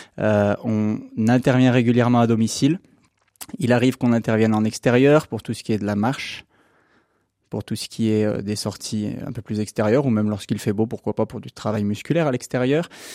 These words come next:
Euh, pour tous les gens qui travaillent, on peut intervenir en entreprise avec l'accord du patron sur la pause déjeuner, des choses comme ça.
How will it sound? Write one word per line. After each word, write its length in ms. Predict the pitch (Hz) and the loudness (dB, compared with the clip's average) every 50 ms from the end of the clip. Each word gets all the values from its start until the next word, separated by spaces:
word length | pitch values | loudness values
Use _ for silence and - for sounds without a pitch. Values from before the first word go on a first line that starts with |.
| - - _ - | -20 -20 _ -2
Euh, 640 | - 117 113 113 110 110 107 107 107 104 104 104 | 2 4 4 6 6 6 4 4 4 4 2 0
pour 240 | - - - - - | -2 -6 -12 -18 -16
tous 400 | - - 123 120 120 120 117 117 | -8 -6 -2 0 0 2 2 2
les 100 | 113 113 | 2 2
gens 140 | 107 113 110 | 2 0 -2
qui 80 | - | -4
travaillent, 260 | - - 113 107 117 120 | -4 -2 0 2 2 2
on 80 | 110 | 0
peut 100 | 98 110 110 | 0 -2 -4
intervenir 420 | 104 - 113 107 107 107 110 107 | -4 -4 -4 -2 -2 -2 0 -2
en 80 | 107 104 | -2 -2
entreprise 580 | 104 98 - - 127 - - - 120 127 127 | -4 -6 -6 -8 -10 -6 -4 -4 -2 -2 0
avec 220 | 110 101 107 - - | -2 -4 -6 -8 -12
l'accord 220 | - - - - | -14 -14 -14 -16
du 80 | 120 123 | -14 -12
patron 360 | - 110 - - - 107 110 | -10 -12 -10 -10 -10 -10 -10
sur 140 | - - - | -10 -12 -14
la 80 | - | -16
pause 200 | - - 107 107 | -14 -16 -14 -10
déjeuner, 400 | - 101 101 127 127 120 113 113 | -8 -4 -2 0 0 2 0 0
des 80 | 107 104 | -2 -4
choses 180 | - - - - | -8 -12 -10 -8
comme 160 | - 127 120 | -6 -6 -4
ça. 100 | - 139 | -6 -6